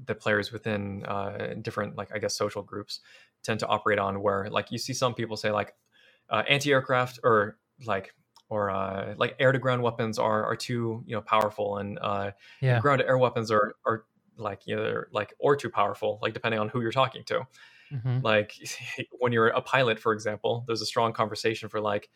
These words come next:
Speaker 1: uh, you know, "We're getting locked onto all the time. There's nothing we can do about it." Uh,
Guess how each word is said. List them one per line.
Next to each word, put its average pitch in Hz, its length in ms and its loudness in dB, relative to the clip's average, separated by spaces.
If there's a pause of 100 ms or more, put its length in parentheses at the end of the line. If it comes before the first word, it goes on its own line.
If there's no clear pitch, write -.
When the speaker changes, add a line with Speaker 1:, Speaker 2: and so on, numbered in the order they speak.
(760)
Speaker 1:
uh, 104 300 2
you 110 80 -6
know, 110 80 4
"We're 107 160 2
getting 113 180 0
locked 110 240 4
onto 113 300 2
all 104 100 2
the 107 80 -4
time. 104 320 0
There's 101 160 -4
nothing 113 260 0
we 110 80 -2
can 117 120 -6
do 117 160 0
about 104 260 2
it." - 200 0 (340)
Uh, 101 320 -4